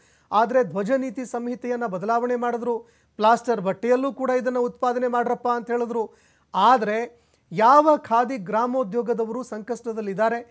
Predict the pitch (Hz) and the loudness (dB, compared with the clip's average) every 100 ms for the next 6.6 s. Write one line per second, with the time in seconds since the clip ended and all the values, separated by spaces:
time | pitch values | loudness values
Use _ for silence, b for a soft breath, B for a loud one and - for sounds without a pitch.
0 | b b b - 240 311 320 - 254 262 | b b b -2 2 2 2 0 -2 -4
1 | 262 240 233 247 233 226 208 208 220 202 | -4 -6 -6 -8 -8 -8 -8 -8 -10 -10
2 | 208 269 233 208 202 202 208 208 196 196 | -8 -6 -6 -4 -4 -4 -4 -6 -4 -6
3 | 190 190 202 190 190 180 165 185 220 285 | -8 -8 -8 -10 -10 -12 -6 -4 -4 -6
4 | b b b b - 277 277 277 233 240 | b b b b -4 0 2 2 0 -2
5 | 269 269 277 285 269 269 247 220 240 233 | -2 -4 -4 -2 0 -2 -4 -4 -2 -2
6 | 233 226 214 214 220 196 | -4 -8 -8 -8 -8 -6